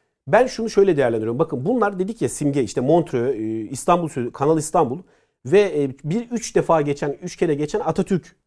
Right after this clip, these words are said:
beyanı. Şimdi bu Atatürk beyanının arkasında neler çevrildiğini biz yirmi sekiz Şubat'ta da, bin dokuz yüz seksen darbesinde de,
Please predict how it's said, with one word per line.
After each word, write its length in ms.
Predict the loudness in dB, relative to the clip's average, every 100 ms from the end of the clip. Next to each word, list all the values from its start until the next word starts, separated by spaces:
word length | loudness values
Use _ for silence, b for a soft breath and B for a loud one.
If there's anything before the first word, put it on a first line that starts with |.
| 0
beyanı. 400 | 4 4 2 -6 _ _ _
Şimdi 280 | -4 0 0
bu 180 | -2 -2
Atatürk 440 | -2 -2 -4 0
beyanının 380 | 4 6 6 4
arkasında 640 | 2 2 0 0 2 2
neler 320 | 4 6 6
çevrildiğini 560 | 4 0 0 -2 -6 -6
biz 160 | -4 -2
yirmi 160 | -4
sekiz 240 | -4 -6 -6
Şubat'ta 400 | -4 -2 -2 -6
da, 160 | -8 -16 _ _ _
bin 120 | -2
dokuz 160 | -2 -2
yüz 60 | -2
seksen 320 | 0 2 6
darbesinde 480 | 6 4 -2 -6 -6
de, 160 | -12